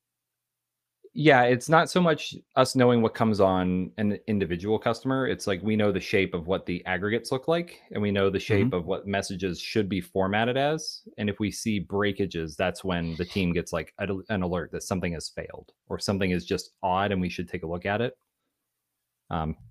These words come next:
Speaker 1: 'cause there's ways to abuse, there's ways people think there's ways to abuse the system. And, you know, they'll just send garbage data, or it's an accident. Ninety-nine percent of the time it's an accident, but it's enough to trigger automation to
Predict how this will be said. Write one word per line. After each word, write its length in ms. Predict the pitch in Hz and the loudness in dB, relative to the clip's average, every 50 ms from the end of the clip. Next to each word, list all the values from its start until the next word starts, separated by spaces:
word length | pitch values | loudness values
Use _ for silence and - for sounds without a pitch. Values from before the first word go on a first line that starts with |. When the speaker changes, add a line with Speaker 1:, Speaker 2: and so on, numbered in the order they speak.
| _ | _
Speaker 1:
'cause 160 | - 113 98 - - _ - - | 2 2 2 2 -2 _ 2 6
there's 240 | 190 175 170 131 | 6 8 8 8
ways 240 | 123 123 117 113 101 | 8 8 8 8 6
to 140 | - - 107 | 4 4 4
abuse, 600 | 101 87 95 92 90 87 87 87 82 - - - - _ _ _ _ _ _ _ _ _ _ _ _ _ _ | 4 4 2 2 2 2 2 0 -2 -6 -10 -14 -16 _ _ _ _ _ _ _ _ _ _ _ _ _ _
there's 180 | - 110 110 107 | 2 4 6 6
ways 220 | 123 120 113 117 | 6 6 4 4
people 240 | - 120 110 104 98 | 0 0 0 0 0
think 180 | - 104 101 - | 0 0 0 0
there's 220 | 95 90 87 80 | 0 0 0 0
ways 200 | 92 90 85 82 | 0 0 -2 -2
to 100 | - - | -4 -4
abuse 400 | 87 80 82 82 80 80 78 76 | -4 -4 -4 -4 -4 -4 -4 -6
the 100 | - 87 | -6 -6
system. 480 | 87 - 95 87 - - 113 117 127 123 - _ _ _ _ _ _ _ _ _ _ _ _ _ _ _ _ | -6 -6 -6 -6 -4 -2 -2 -2 -2 -4 -6 _ _ _ _ _ _ _ _ _ _ _ _ _ _ _ _
And, 280 | - 95 90 90 95 98 | -2 0 0 0 0 0
you 100 | 98 92 | 0 0
know, 100 | 90 90 | 0 2
they'll 180 | 87 120 120 | 2 2 2
just 160 | 113 101 - - | 2 0 -2 -2
send 240 | - 107 98 98 | 0 0 0 2
garbage 340 | 85 92 92 90 90 85 - | 2 2 2 2 0 -2 -2
data, 280 | - 87 85 82 85 85 | -2 0 0 0 0 -2
or 200 | 82 - 110 117 | 0 2 2 2
it's 120 | 113 117 - | 2 2 0
an 120 | - - | -2 -2
accident. 580 | - 90 87 - - - 101 87 82 87 90 - _ _ | 0 -2 -2 -2 -2 -4 -2 -2 -2 -4 -6 -8 _ _
Ninety-nine 520 | - 110 107 104 107 110 104 107 104 101 | -2 2 4 4 4 4 4 4 2 2
percent 280 | 95 92 - - 104 98 | 0 -2 -2 -2 0 0
of 60 | 95 | -2
the 60 | 87 | -2
time 160 | - 95 92 92 | -2 -4 -4 -4
it's 120 | 90 - | -4 -4
an 60 | 90 | -4
accident, 500 | 82 78 78 - - 82 80 78 80 - - _ _ _ _ _ _ _ _ | -4 -6 -6 -8 -8 -6 -6 -6 -8 -10 -14 _ _ _ _ _ _ _ _
but 180 | - 87 85 85 | -2 -2 -2 -2
it's 120 | 90 - | -4 -2
enough 200 | 107 110 107 - | 0 2 2 2
to 100 | - 107 | 0 -2
trigger 320 | 87 - 110 98 98 98 | 0 0 2 4 4 4
automation 640 | 92 90 87 85 87 87 87 - 98 90 85 85 82 | 4 4 2 0 0 0 -2 -2 -4 -4 -2 -4 -4
to 340 | - - 92 90 85 80 | -6 -6 -4 -4 -4 -6